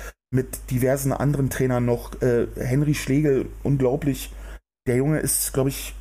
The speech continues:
einundzwanzig. Ja? Ich habe in meinem, in meinem Leben noch nie so einen jungen Coach so gut gesehen. Also, von dem werden wir noch eine Menge hören. Und entschuldigt bitte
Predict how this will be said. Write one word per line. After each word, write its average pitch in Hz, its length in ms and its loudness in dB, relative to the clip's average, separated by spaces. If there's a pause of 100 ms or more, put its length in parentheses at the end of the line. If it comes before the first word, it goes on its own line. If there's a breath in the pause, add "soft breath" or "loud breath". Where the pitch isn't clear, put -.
(720)
einundzwanzig. 160 880 0 (240)
Ja? 131 120 -4 (460 loud breath)
Ich 120 160 0
habe 131 140 2
in 127 120 2
meinem, 123 120 0
in 123 280 2
meinem 120 220 2
Leben 127 220 4
noch 117 120 0
nie 120 100 2
so 113 120 2
einen 113 320 2
jungen 120 380 0
Coach 127 260 0
so 123 180 0
gut 117 140 0
gesehen. 107 320 0 (640 loud breath)
Also, 127 340 2 (800)
von 139 140 0
dem 151 120 4
werden 156 140 2
wir 147 40 2
noch 147 60 2
eine 139 80 2
Menge 147 220 2
hören. 175 240 2 (760)
Und 135 300 0
entschuldigt 151 440 0
bitte 143 340 0